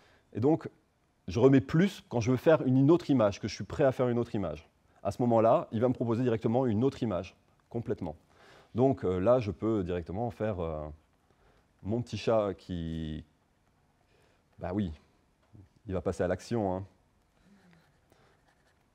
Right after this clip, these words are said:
Là, c'est,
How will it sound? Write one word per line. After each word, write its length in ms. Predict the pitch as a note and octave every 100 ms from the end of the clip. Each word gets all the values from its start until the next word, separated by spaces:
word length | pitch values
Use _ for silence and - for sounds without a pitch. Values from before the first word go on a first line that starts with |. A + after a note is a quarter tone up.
| _ _ _ _ _ _ _ _ _ _ _ _ _ _ _ - - _ _ _ _ _ _ _ _ _ _ -
Là, 100 | G#2+
c'est, 140 | -